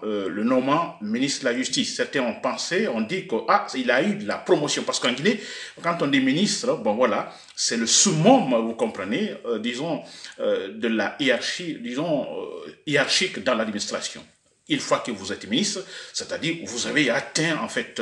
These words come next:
le sommet principal, n'est-ce pas ? Alors, les gens n'ont pas compris, on dit Charles Wright décret, il est nommé ministre de la Justice, oh, il a eu de la promotion, vous comprenez ? Mais c'est plutôt le contraire, cher compatriote guinéen,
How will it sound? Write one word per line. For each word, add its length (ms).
le 240
sommet 560
principal, 480
n'est-ce 160
pas ? 200
Alors, 260
les 180
gens 140
n'ont 140
pas 120
compris, 540
on 100
dit 180
Charles 280
Wright 260
décret, 400
il 140
est 80
nommé 200
ministre 380
de 80
la 60
Justice, 460
oh, 220
il 140
a 100
eu 80
de 120
la 160
promotion, 800
vous 160
comprenez ? 500
Mais 320
c'est 320
plutôt 280
le 100
contraire, 560
cher 160
compatriote 360
guinéen, 300